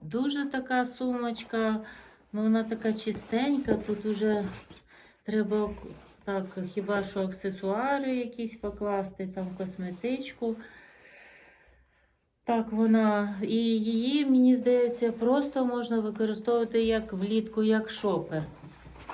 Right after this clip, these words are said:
Оця накладочка, це шкіряна накладочка, це біла шкіра.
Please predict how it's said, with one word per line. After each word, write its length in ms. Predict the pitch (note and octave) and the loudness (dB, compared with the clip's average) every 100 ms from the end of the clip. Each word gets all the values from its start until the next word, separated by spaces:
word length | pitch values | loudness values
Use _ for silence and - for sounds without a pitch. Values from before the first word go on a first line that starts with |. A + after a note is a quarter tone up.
| - - - - - - | -16 -20 -20 -20 -20 -6
Оця 260 | A3 A3 C#4+ | -4 2 2
накладочка, 800 | C#4 B3+ B3+ D4+ F#4+ F4+ - A3 | 4 4 6 6 6 4 4 0
це 200 | - C#4 | 2 0
шкіряна 600 | - C#4+ C4 B3+ G3+ D#3+ | 2 2 4 4 4 2
накладочка, 800 | D#3+ D#3+ D#3 D3+ D#3 D#3+ - E3+ | 0 -2 0 0 -2 -6 -6 -6
це 220 | E3+ G#3 | 0 0
біла 420 | F3+ G#3 C#4 C4 | 2 2 4 4
шкіра. 540 | B3+ - F3 D3+ D3 | 2 -2 -2 0 0